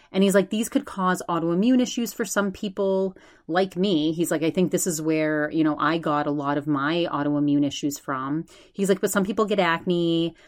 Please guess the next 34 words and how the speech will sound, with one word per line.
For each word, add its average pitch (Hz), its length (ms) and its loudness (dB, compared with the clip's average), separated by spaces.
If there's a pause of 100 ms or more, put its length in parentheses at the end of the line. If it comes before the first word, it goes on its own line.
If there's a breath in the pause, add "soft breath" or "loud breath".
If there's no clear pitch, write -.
(180 soft breath)
Other," 202 260 4
he 196 180 -2
goes, 180 160 4
he 180 120 -2
goes, 160 140 -4
"My 175 280 0
lower 190 340 2
back 147 380 -4
tends 151 260 -4
to 156 60 -8
get 147 160 -2
really 147 240 -2
tight." 127 400 -10
And 151 100 -2
I'm 147 120 -2
like, 147 300 -6
"Oh, 175 160 -10
why 139 160 -10
is 190 120 -14
my 214 80 -10
lower 156 300 -2
back - 300 -12
so - 160 -12
tight?" - 500 -16 (240 loud breath)
You 175 100 0
know, 160 80 2
it 147 80 -8
could 208 160 2
be 202 100 2
because 190 300 2
of 180 80 2
the 175 60 0
lectin, 165 560 0
lectins. - 680 -6